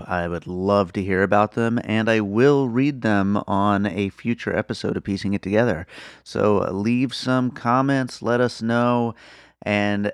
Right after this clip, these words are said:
thank you again for listening. You could also follow us on social media at Piecing Pod and join our Facebook group Popcorn and Puzzle Pieces, where we continue the conversation about all the movies we talk about here on the show. And last but not least, don't forget we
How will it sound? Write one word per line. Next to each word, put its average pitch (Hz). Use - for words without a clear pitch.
thank 87
you 87
again 87
for 87
listening. 82
You 123
could 143
also 127
follow 98
us 90
on 92
social 90
media 90
at 85
Piecing 95
Pod 90
and 80
join 87
our 76
Facebook 90
group -
Popcorn 101
and 90
Puzzle 135
Pieces, 170
where 101
we 101
continue 101
the 92
conversation 92
about 87
all 90
the 82
movies 85
we 87
talk 87
about 87
here 87
on 80
the 78
show. 98
And 165
last 156
but 139
not 131
least, 98
don't 98
forget 95
we 87